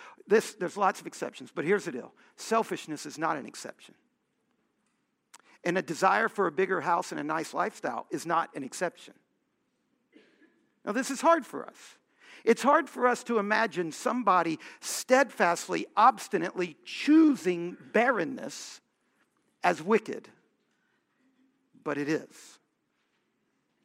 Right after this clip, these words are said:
Now, that's the first issue. It's hard for us. We don't like that view of marriage. The second reason this is so wicked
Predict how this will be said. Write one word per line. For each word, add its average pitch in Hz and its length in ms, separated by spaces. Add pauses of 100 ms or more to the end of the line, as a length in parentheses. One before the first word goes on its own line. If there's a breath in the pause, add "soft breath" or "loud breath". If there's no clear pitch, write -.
(300)
Now, - 120 (200)
that's 196 220
the - 80
first - 260
issue. - 280 (420 soft breath)
It's - 160
hard 277 220
for - 160
us. - 260
We 185 160
don't 202 160
like - 200
that - 140
view 123 140
of - 80
marriage. - 400 (1400 loud breath)
The 214 80
second 311 480 (300)
reason 190 500
this 185 220
is 175 100
so 254 320
wicked 190 680